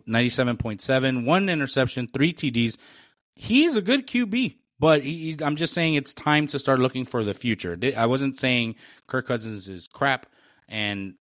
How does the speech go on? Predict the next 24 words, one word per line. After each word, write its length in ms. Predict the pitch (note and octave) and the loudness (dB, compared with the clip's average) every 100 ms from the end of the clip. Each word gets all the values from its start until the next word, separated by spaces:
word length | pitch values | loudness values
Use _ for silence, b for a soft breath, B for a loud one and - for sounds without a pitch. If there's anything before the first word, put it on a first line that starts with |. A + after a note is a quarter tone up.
| _ | _
he 320 | - A2 A#2 G2+ | -10 -2 -2 -2
needs 460 | G#2 G2 A2+ A2 - | -8 -2 0 0 0
to 60 | |
be 120 | G#2 | -2
away 180 | G2+ G#2+ | 0 0
from 140 | G#2 G2 | -2 -6
this 140 | F#2 | -8
team. 320 | - A#2 A#2 - | -8 -8 -8 -10
No, 220 | A2+ B2 G#2 | 0 2 4
I 80 | |
was 120 | G#2+ G2+ | 2 -4
just 140 | G2 | -8
saying 200 | G#2 G2+ | -6 -6
that 160 | G2 F#2+ | -6 -8
it's 160 | F#2+ - | -10 -6
time 220 | A#2 A2 | -2 -2
to 100 | A2+ | -2
look 280 | G#2 G#2 - | -2 -4 -6
to 100 | A2 | -10
the 80 | F#2+ | -6
future 420 | E3 F3+ D#3+ D3 B B B - | -2 0 2 0 B B B -10
and 160 | A2 | -4
build 240 | A#2+ C#3 B2 | 2 2 4
up 240 | A#2 - | 2 0